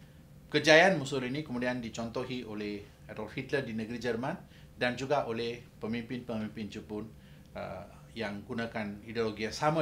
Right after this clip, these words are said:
di negeri Jepun pada masa yang sama. Uh, mereka menggunakan ideologi sebagai satu amalan atau satu cara,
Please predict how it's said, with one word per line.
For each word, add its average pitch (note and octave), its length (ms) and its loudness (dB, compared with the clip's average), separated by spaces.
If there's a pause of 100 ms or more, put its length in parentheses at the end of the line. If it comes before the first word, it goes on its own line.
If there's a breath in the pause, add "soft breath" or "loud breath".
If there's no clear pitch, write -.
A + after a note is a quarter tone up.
di A2 80 -2
negeri G2+ 240 -4
Jepun G2+ 320 -10
pada G2+ 240 -6
masa G2 240 -6
yang F#2+ 200 -6
sama. C3 280 0 (1300 loud breath)
Uh, G2 160 -8
mereka F#3+ 320 6
menggunakan F#3+ 640 4
ideologi E3 640 2
sebagai C#3+ 320 2
satu - 400 -4
amalan F#3 560 4 (320)
atau - 160 -8
satu - 240 -6
cara, G3 560 8